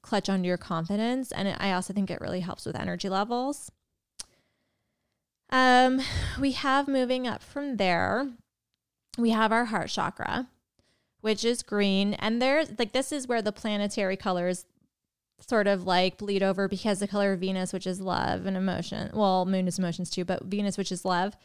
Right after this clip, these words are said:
is green and pink. And so when we have the heart chakra being green, there's an, there's, like, that affiliation there. And so when I, I have two oils that I use for the heart chakra, 'cause this is our emotions, right? When I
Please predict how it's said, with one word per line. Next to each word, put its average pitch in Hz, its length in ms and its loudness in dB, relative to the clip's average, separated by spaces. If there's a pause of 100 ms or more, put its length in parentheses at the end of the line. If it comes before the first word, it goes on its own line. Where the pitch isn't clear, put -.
(260)
is 208 220 -4
green 180 600 -2
and 185 160 -2
pink. 196 360 -4 (440)
And 208 240 2
so 214 160 6
when 202 100 4
we 202 100 2
have 208 120 2
the 190 80 2
heart 220 260 2
chakra 185 500 2
being 185 220 0
green, 208 560 2
there's 180 240 -2
an, 202 160 -6
there's, 190 300 0
like, 175 240 -2 (120)
that 175 160 0
affiliation 180 640 -2
there. 202 300 0 (760)
And 233 240 2
so 226 540 0 (1300)
when 262 220 -4 (220)
I, 202 160 0 (100)
I 269 120 2
have 320 180 2
two - 200 -2
oils 190 280 2
that 185 80 0
I 180 40 0
use 175 220 -2
for 185 140 -4
the 185 80 -2
heart 170 180 -4
chakra, 160 340 -4
'cause 196 220 -6
this 180 140 -6
is 190 100 -2
our 185 140 4
emotions, 175 500 -4
right? 175 320 2 (440)
When 226 240 0 (100)
I 220 340 2